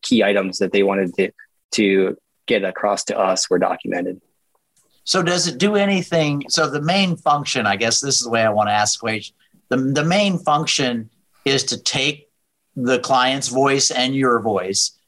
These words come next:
Speaker 2: and put it into text in, in the form. Is there anything else that it does?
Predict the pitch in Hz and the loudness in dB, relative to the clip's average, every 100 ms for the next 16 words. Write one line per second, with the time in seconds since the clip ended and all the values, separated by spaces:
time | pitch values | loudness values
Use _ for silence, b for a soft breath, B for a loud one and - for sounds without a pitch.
0 | _ - 120 110 147 135 143 127 131 127 | _ -2 -2 -2 -2 0 0 0 0 -2
1 | 135 - - 139 107 90 - - - - | -4 -6 -4 0 0 0 -4 -4 -6 -20
2 | _ _ - 123 123 113 113 127 127 120 | _ _ -4 0 2 2 0 -2 0 -2
3 | 113 135 131 117 117 120 151 175 226 196 | -4 0 2 2 0 0 0 0 2 2
4 | 165 113 120 139 - - 143 143 127 139 | 0 2 2 2 -2 0 0 0 0 2
5 | 147 151 147 - | 2 0 -4 -6